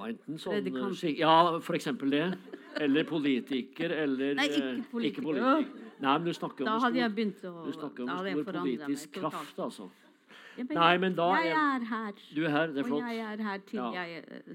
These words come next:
Speaker 2: trekker siste
Speaker 1: Ja
Speaker 2: pusten.
Speaker 1: da, og mindful og mindful. Nei, men, eh, nå skal vi altså over i det, eh,
Speaker 2: Men, eh,
Speaker 1: ja.
Speaker 2: eh, kan jeg
Speaker 1: Når,
Speaker 2: bare,
Speaker 1: når som
Speaker 2: nå har
Speaker 1: helst.
Speaker 2: vi snakket så mye, jeg, jeg må synge en sang.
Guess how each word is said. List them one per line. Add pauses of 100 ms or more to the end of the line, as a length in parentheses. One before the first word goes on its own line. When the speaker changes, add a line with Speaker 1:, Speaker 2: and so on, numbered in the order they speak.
(200)
Speaker 2:
trekker
siste
Speaker 1:
Ja
Speaker 2:
pusten.
Speaker 1:
da, (440)
og
mindful
og (200)
mindful. (960)
Nei,
men,
eh,
nå
skal
vi
altså
over
i
det,
eh,
Speaker 2:
Men, (280)
eh,
Speaker 1:
ja.
Speaker 2:
eh, (100)
kan
jeg
Speaker 1:
Når,
Speaker 2:
bare, (140)
Speaker 1:
når
som
Speaker 2:
nå
har
Speaker 1:
helst.
Speaker 2:
vi (160)
snakket
så
mye,
jeg,
jeg
må
synge
en
sang.